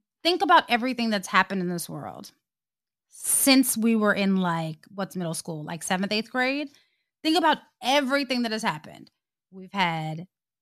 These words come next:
nine eleven. We've had Hurricane Katrina. We've had a global pandemic. Like, the world is very different. I mean, when we were in, in that, it, there was no social media th-, back then.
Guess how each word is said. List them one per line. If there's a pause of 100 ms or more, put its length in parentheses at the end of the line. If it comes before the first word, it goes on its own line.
nine
eleven. (640)
We've
had
Hurricane
Katrina. (320)
We've
had
a (240)
global
pandemic. (340)
Like, (300)
the
world
is
very
different. (340)
I
mean,
when
we
were
in,
in
that,
it,
there
was
no
social
media
th-,
back
then.